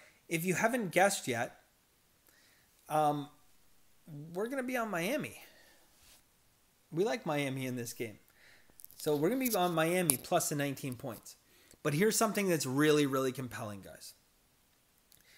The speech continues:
And this is in, in the, in the past fifteen years of football in the N F L, there's only been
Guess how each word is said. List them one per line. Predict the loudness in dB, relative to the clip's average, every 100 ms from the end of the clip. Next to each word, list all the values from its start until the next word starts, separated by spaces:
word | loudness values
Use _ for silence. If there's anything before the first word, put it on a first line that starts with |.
| -20 _ _
And | -2
this | 0 2
is | 0 -2
in, | -2 -2
in | 0
the, | 0 -2 -4
in | -2 -2
the |
past | -2 0 2 2 -2
fifteen | 0 0 0 -4 -4 -2 2
years | 2 2
of | -2
football | -4 -8 -8 -14 -16 _ _ _
in | -6
the | 0
N | 0 0
F | -2
L, | -6 -10 -16 _ _ _ _ _ _ _ _ _ _ _ _ -20 _ _ _
there's | 0 4
only | 4 6
been | 4